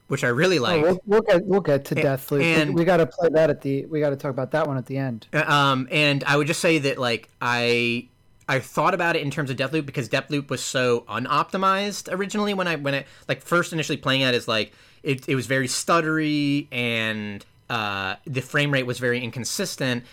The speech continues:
Speaker 1: And now going to this, like, I just appreciate that, like, the game both is, like,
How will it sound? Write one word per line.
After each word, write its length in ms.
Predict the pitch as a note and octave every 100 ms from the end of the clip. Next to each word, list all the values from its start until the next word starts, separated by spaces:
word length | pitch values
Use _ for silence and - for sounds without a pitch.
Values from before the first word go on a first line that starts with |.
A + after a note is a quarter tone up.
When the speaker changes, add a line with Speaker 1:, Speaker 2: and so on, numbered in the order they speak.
| -
Speaker 1:
And 80 | C#3+
now 160 | D#3
going 240 | E3 D#3+ D3+
to 60 |
this, 240 | A#2+ D3 C#3+
like, 120 | B2+
I 20 | C3
just 160 | D3
appreciate 480 | D#3 D#3+ D3+ D3+ C#3
that, 140 | C3+
like, 240 | A#2+ A2+ - - -
the 80 | D3+
game 260 | C#3+ E3+ D#3+
both 260 | D3+ C#3+
is, 260 | - C3+ A2+
like, 260 | A#2+ D3